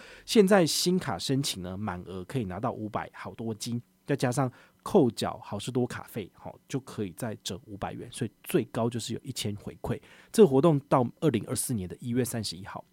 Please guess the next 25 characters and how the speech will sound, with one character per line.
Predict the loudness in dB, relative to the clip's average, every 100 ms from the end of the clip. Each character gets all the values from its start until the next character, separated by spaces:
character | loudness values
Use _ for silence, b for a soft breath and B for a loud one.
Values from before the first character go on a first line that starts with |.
| _
所 | -4 -2
以 |
请 | 0 -2
你 | -2
要 | -2
把 | -4 -6
握 | -6
机 | -6 -8
会 | -8 -8 -8
哈。 | -14 -18 B B B
那 | 4
我 | 4
们 | 4
再 | 4
跟 | 4
大 | 4
家 | 2
讲 | 0 -6
一 | -6
个 |
好 | -8 -8
消 | -6 -4 -4
息， | -6
就 | -6
是 | -4